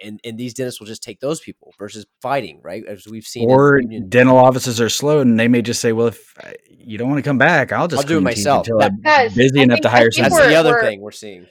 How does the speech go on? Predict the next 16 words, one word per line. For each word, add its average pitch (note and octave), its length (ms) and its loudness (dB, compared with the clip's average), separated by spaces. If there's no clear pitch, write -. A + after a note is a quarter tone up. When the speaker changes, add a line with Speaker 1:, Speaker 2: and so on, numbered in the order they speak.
Speaker 3:
talking C#4 300 -6
about G#3+ 260 -8
something G#3+ 400 -12
here G3+ 220 -14
that F#3+ 160 -12
is F#3 120 -20
no B3 240 -6
different G#3+ 440 -12
than E3+ 200 -8
any A3 280 -10
other F#3+ 260 -10
issue F3+ 280 -14
that E3+ 140 -8
we've E3 220 -16
had D#3+ 540 -10
with F3 240 -8